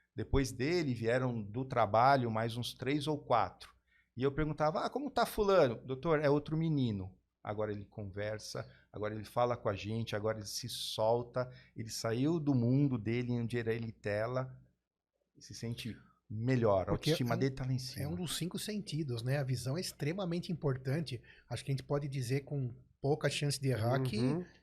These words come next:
Speaker 2: É um dos,
Speaker 3: Guardado.
Speaker 2: é o mais
Speaker 1: Se a
Speaker 2: importante,
Speaker 1: gente
Speaker 2: né?
Speaker 1: for pensar na relação com o mundo, tem um número mágico isso aí.
Speaker 2: Aham.
Speaker 1: Oitenta e cinco por cento da nossa
Speaker 3: Visual.
Speaker 1: interação,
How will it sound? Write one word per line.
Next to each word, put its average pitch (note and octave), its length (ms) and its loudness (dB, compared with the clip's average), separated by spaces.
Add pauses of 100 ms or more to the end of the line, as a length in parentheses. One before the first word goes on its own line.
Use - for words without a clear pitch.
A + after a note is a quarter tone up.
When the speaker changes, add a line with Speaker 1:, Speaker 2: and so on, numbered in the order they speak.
(140)
Speaker 2:
É A#2 80 -6
um C#3+ 100 -2
dos, G3 120 0
Speaker 3:
Guardado. G2 420 -6
Speaker 2:
é A#2+ 140 -8
o C#3+ 60 -4
mais A#2+ 200 -4
Speaker 1:
Se C#3+ 40 -2
a D3+ 40 0
Speaker 2:
importante, G3 480 4
Speaker 1:
gente C3+ 260 4
Speaker 2:
né? F#3 80 6
Speaker 1:
for D3+ 120 8
pensar C3+ 460 8
na B2+ 100 8
relação C3 540 6
com C3+ 100 -2
o A#2+ 40 0
mundo, D3 260 0
tem D3 160 0
um G3 100 0
número D3+ 420 2
mágico G#2 420 -2
isso C3+ 200 2
aí. C3 60 4
Speaker 2:
Aham. D3+ 180 -2
Speaker 1:
Oitenta C#3+ 800 2
e E3 100 0
cinco - 560 -6
por D3 200 2
cento E3+ 640 -2
da C#3 200 6
nossa C#3 720 6
Speaker 3:
Visual. G#2+ 200 2
Speaker 1:
interação, C#3+ 400 6